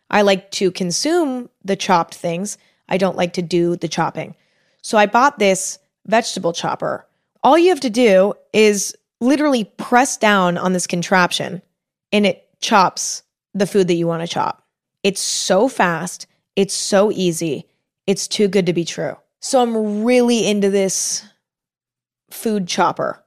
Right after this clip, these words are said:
okay? This thing's great. You know, I can make a chopped salad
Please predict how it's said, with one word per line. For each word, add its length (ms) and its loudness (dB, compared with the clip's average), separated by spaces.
okay? 460 4
This 140 -2
thing's 240 -2
great. 320 -2
You 120 2
know, 240 4
I 140 2
can 200 -2
make 360 0
a 80 -2
chopped 380 2
salad 560 2